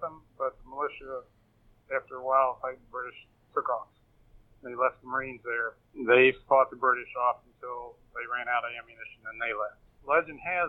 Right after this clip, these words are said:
it that the British commander was so impressed with the stand that the Marines made that when they got into Washington and started burning government buildings, out of respect for the Marines,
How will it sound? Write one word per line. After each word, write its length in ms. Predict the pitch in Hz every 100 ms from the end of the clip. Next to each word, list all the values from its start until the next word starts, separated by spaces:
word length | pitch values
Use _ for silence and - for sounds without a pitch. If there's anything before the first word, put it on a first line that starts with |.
| 131
it 160 | 120 _
that 320 | 131 120 - _
the 80 | - -
British 560 | 147 151 156 - - - _ _
commander 720 | 123 127 135 139 117 110 113 117
was 160 | 120 -
so 160 | 139 139
impressed 500 | 127 143 135 - _
with 160 | 123 120 _ 113
the 140 | 107 _ -
stand 340 | 139 135 131
that 140 | 117
the 80 | -
Marines 340 | 123 127 127 120
made 300 | 120 117 107 - _
that 140 | 120 117
when 160 | 135
they 100 | 123
got 240 | 120 143 160
into 220 | 160 135
Washington 400 | 120 120 - _ _ 123
and 80 | 117 -
started 260 | 127 123 -
burning 420 | 131 135 127 120 131
government 400 | 139 135 120 - 123
buildings, 340 | 120 113 - _ -
out 160 | 131 131
of 80 | 127
respect 480 | 123 - 139 139 -
for 100 | 135
the 100 | 131
Marines, 440 | 139 135 135